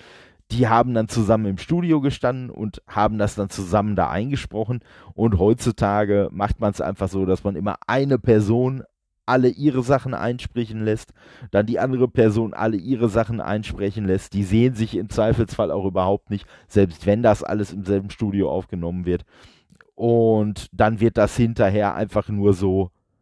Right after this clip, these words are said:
ne, verknüpft, äh, so, dass es den Eindruck erweckt,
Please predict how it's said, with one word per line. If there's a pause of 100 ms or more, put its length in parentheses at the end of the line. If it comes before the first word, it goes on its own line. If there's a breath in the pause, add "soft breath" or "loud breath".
(180)
ne,
verknüpft, (120)
äh,
so,
dass
es
den
Eindruck (600 soft breath)
erweckt,